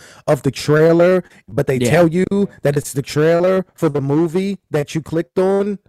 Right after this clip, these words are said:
Speaker 1: because you wanna see the trailer for the movie, not a fifteen second preview before the trailer of the
Speaker 2: Right, it's
Speaker 1: movie.
Speaker 2: a tr-, it, yeah, they, they do that a lot right now. The Mister Bean
Speaker 1: Yeah.
Speaker 2: trailer, though, is one of, is very, uh, the Man versus Bee trailer is very long.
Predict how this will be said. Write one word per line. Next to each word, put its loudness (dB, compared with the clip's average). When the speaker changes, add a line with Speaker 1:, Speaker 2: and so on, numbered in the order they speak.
Speaker 1:
because -4
you -2
wanna -2
see -6
the -8
trailer 0
for -6
the -4
movie, -2
not 0
a 0
fifteen -2
second -2
preview -2
before 0
the -2
trailer -2
of -2
the -4
Speaker 2:
Right, 4
it's 0
Speaker 1:
movie. 2
Speaker 2:
a 2
tr-, -8
it, 0
yeah, 4
they, 0
they -2
do -4
that 0
a -2
lot 2
right -2
now. -6
The 2
Mister 4
Bean 2
Speaker 1:
Yeah. 2
Speaker 2:
trailer, -2
though, -4
is -4
one -6
of, -8
is -4
very, 0
uh, -2
the -2
Man 0
versus 0
Bee -4
trailer -4
is -6
very -2
long. -4